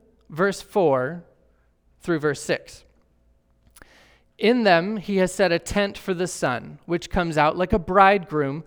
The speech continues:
leaving his chamber, and like a strong man runs its course with joy.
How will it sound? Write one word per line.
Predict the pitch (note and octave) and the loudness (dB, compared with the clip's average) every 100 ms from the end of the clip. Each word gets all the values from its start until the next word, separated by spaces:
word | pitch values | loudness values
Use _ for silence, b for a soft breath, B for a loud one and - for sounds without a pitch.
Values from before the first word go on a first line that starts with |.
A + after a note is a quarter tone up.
| b - | b 0
leaving | F3 F3 E3+ | 2 2 0
his | D#3+ - | -4 -6
chamber, | - F#3+ F#3+ - C#3 - _ _ _ _ - | -4 -2 -2 -6 -14 -20 _ _ _ _ -4
and | F3+ F#3 D3+ | -2 -2 0
like | D#3+ E3+ | 0 0
a | |
strong | D#3 - G3 G#3 G3 | -6 0 4 6 4
man | F3+ G#3 E3 C#3 - b | 2 2 0 -4 -12 b
runs | F3+ G3+ G3 | 2 2 2
its | E3 - | -6 -10
course | - G#3+ G3+ - | 0 2 2 0
with | D#3+ C3+ | -8 -6
joy. | C#3 F#3+ D#3 C#3 | 0 2 2 -2